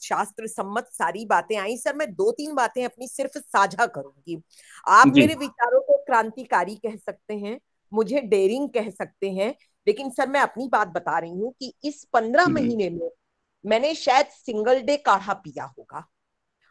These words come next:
Speaker 1: और
Speaker 2: हम्म।
Speaker 1: निश्चित रूप से मैं आहार के ऊपर ध्यान देती हूँ सर, ठंडा नहीं खाती पीती, क्योंकि मेरे पिताजी डॉक्टर रहे, तो घर में शुरू से एक कल्चर रहा इस तरह का। और श-, म-,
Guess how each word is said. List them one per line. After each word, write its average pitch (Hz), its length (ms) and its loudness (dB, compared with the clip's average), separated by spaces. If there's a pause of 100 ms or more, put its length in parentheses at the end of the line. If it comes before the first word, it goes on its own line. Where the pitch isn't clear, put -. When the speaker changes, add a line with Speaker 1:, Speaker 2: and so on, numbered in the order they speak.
(140)
Speaker 1:
और 277 200 6
Speaker 2:
हम्म। 127 120 8
Speaker 1:
निश्चित 110 360 4 (100)
रूप 349 100 -14 (160)
से 349 60 -4
मैं 277 280 -2 (180)
आहार 190 540 0
के 311 80 -8
ऊपर 277 260 -4
ध्यान 208 320 -8
देती 185 320 -8
हूँ 220 140 -10
सर, 240 160 -10
ठंडा 180 440 -8
नहीं 233 180 -8
खाती 185 340 -14
पीती, 185 300 -18
क्योंकि 185 280 -12
मेरे 175 160 -10
पिताजी 190 420 -6
डॉक्टर 196 400 -4
रहे, 220 240 0 (380)
तो 226 80 0
घर 214 220 -4
में 254 140 -6
शुरू 233 280 -10
से 240 140 -4
एक 220 220 2
कल्चर 185 360 0
रहा 190 240 -4
इस 175 200 -4
तरह 156 240 -6
का। 196 260 -2 (500)
और 294 220 8
श-, - 140 -14 (160)
म-, 220 200 -8